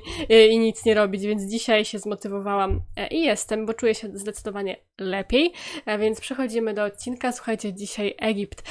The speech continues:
Podbijamy i uczymy się przepisów egipskich, egipskich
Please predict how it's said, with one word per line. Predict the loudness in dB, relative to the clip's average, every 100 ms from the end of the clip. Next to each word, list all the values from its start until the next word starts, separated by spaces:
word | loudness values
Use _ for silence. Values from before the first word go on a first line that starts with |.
| -10
Podbijamy | -6 -6 0 2 4 4 4
i |
uczymy | 2 -2 -4 -2
się | -2 -4
przepisów | -4 -6 -6 -6 -8 -4
egipskich, | -2 -2 -2 -2 -6 -8 -6 0
egipskich | 2 2 2 -2 -6